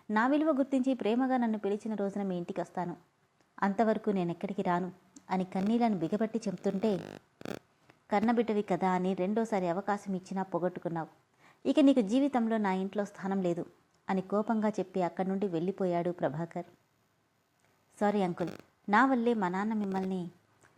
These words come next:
"పర్వాలేదమ్మా," తండ్రిగా ఆయన బాధ అయింది. "నువ్విదేం పట్టించుకోకు, కానీ ఒక్కసారి ఆయన చెప్పింది కూడా ఆలోచించు."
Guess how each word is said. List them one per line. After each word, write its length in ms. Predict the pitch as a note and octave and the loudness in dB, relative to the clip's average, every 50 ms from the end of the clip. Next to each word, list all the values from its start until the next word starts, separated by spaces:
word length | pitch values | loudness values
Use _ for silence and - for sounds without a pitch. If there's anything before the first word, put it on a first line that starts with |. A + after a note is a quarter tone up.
| _ _ _ - - | _ _ _ 0 2
"పర్వాలేదమ్మా," 640 | F#3 F#3 G3 G3+ G3+ F#3 E3 E3+ E3+ D#3+ D#3+ E3 D#3+ - - _ _ _ _ - | 4 4 4 4 2 2 0 0 0 0 -2 -2 -4 -8 -18 _ _ _ _ -2
తండ్రిగా 380 | B3 B3+ C4+ C#4+ D4 C4 B3 A#3+ | 0 0 2 2 0 0 0 0
ఆయన 200 | A3 G3 F#3 F#3 | 0 0 -2 -2
బాధ 280 | E3+ E3+ E3 F3+ - | 0 0 0 0 0
అయింది. 400 | G3 F3+ F3 F3 E3+ E3 F3 E3+ - - - _ _ - - _ - - _ _ - | 0 0 0 -2 -4 -4 -6 -8 -10 -12 -20 _ _ -20 -20 _ -20 -20 _ _ 2
"నువ్విదేం 360 | C4 D4 C4+ C4+ C4 C4 C4 | 4 4 4 4 2 2 0
పట్టించుకోకు, 640 | C4 C4 B3 - A3 G#3 - - G3 F#3 - D3+ - - - _ _ _ _ - - _ - | 0 -2 -2 -4 -4 -4 -2 -4 -4 -4 -4 -6 -10 -10 -14 _ _ _ _ -20 -14 _ -2
కానీ 160 | G#3+ G3+ G#3+ | 0 0 0
ఒక్కసారి 440 | G3+ F#3 - - F#3+ - A3+ A#3 A#3+ A#3 | 0 -2 -2 -2 -2 0 0 2 2 2
ఆయన 160 | G#3+ G3 F#3 | 0 0 -2
చెప్పింది 400 | F#3 - F#3 - A3 G#3+ A3 A3 | -2 -4 -6 -4 -2 -2 -2 -2
కూడా 200 | - G3+ G3 F3+ | -2 -2 -2 0
ఆలోచించు." 520 | F3+ F3 F#3 F#3 - G3 F3 - F3 E3+ | 0 0 0 -2 -2 -4 -6 -4 -6 -8